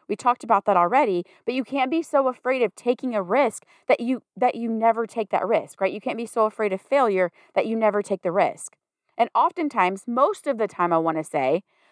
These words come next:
the greater the risk, the greater the reward. Let me just give you an example, okay? So let's say you wanna start a business,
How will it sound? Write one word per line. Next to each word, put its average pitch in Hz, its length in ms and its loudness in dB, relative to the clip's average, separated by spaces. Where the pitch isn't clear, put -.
the 233 100 4
greater 240 400 2
the 294 100 -2
risk, 233 340 -2
the 262 100 -2
greater 196 420 0
the 214 100 -2
reward. 233 640 0
Let 277 80 4
me 339 80 4
just 349 180 -4
give 302 140 2
you 269 100 0
an 247 80 -2
example, 190 500 -4
okay? 208 220 0
So 226 120 -4
let's 277 260 2
say 370 120 -2
you 320 140 2
wanna 277 180 -2
start 220 260 0
a 240 40 2
business, 175 580 -4